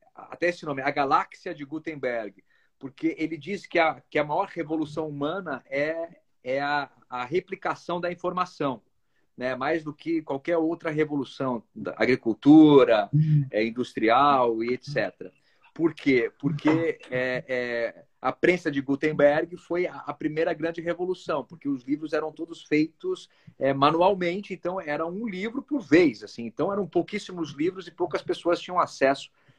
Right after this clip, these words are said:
Speaker 1: à informação. A, a informação oral é, é o que prevalecia, né? Que também é, era muito importante. Mas com a prensa, você pôde fazer de um livro cem livros, e isso gerou uma grande revolução sem volta e que chegaria hoje,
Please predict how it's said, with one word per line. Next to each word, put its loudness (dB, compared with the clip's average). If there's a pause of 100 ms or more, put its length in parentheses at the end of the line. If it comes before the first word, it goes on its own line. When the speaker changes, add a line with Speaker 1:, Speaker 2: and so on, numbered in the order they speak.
(140)
Speaker 1:
à 2
informação. 2 (420)
A, -4 (400)
a -8
informação 0
oral 2
é, -12
é -6
o -8
que -18
prevalecia, -2 (500)
né? -4
Que -6
também 0
é, 0
era 2
muito -8
importante. -4 (480)
Mas 0
com 4
a 6
prensa, -2
você -12
pôde -8
fazer -2
de -2
um -4
livro 0
cem -8
livros, 0
e -8
isso -10
gerou 0
uma -4
grande -4
revolução -6
sem -6
volta 2
e 0
que -18
chegaria 4
hoje, 0